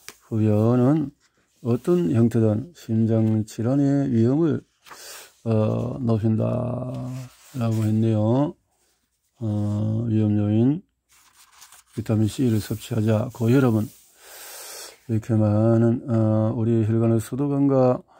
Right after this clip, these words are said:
어, 비교해보자. 압력이 차면 안 된다는 거죠. 흥미롭게도 고혈압은 만성염증의 악순환의 관계에 있다. 염증은 고혈압을 악화시키고 고혈압은 염증을 악화시킨다.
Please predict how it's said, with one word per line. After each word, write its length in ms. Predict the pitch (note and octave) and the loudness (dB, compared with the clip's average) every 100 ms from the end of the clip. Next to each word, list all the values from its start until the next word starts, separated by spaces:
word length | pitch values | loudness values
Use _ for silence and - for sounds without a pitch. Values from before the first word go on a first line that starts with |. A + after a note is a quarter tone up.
| - - _ - | -20 -20 _ 0
어, 680 | A#2+ A#2 A#2 A2+ A2+ A2 G#2+ | 4 6 6 4 4 2 -2
비교해보자. 640 | A2+ A2 G#2 G#2 G#2+ A2+ _ _ _ _ _ _ _ | -2 0 0 -2 -2 -6 _ _ _ _ _ _ _
압력이 440 | A2+ G#2+ G#2+ G#2 G2+ | -2 2 2 2 -2
차면 320 | - G#2 G#2+ | -2 -2 0
안 160 | G#2 | 0
된다는 320 | G#2 G#2 G#2+ G#2 | -2 0 0 0
거죠. 540 | G2+ G#2 G#2 C3 E3+ _ _ _ _ _ _ | 0 0 2 2 0 _ _ _ _ _ _
흥미롭게도 880 | - A#2 A#2 A2+ B2 A#2 A#2 A#2 - | 0 2 4 2 0 2 4 2 0
고혈압은 580 | - A2+ A#2 A#2 A#2 A#2 | -2 0 2 2 2 2
만성염증의 880 | A2+ A#2 A2+ A#2 A#2 A2+ A#2 A#2 A#2 | 2 2 2 2 2 0 0 0 0
악순환의 640 | A#2+ G#2 A#2+ A#2 A#2 A#2 | -4 -6 -2 0 2 0
관계에 480 | - A2+ C3+ C#3 A#2 | -2 -2 0 2 2
있다. 240 | A2+ A2+ - _ _ _ _ _ _ A2+ | 0 -4 -6 _ _ _ _ _ _ 0
염증은 460 | A2+ A2 A#2 A#2 | 2 2 4 4
고혈압을 420 | A2+ A2+ A#2 A2+ A2+ | 4 2 2 2 0
악화시키고 680 | A2+ A#2 A2+ A2+ A2+ A#2 - _ _ _ _ _ | -2 -4 -4 0 0 0 -4 _ _ _ _ _
고혈압은 520 | A2+ A2+ A2+ A2+ A2+ | 2 4 4 4 4
염증을 580 | A2 A2+ A#2+ A#2 A#2 A#2+ | 2 2 0 0 0 -2
악화시킨다. 800 | A2 A2+ A2+ A2 A2+ A2+ G#2+ | -6 -2 -2 -2 -4 0 0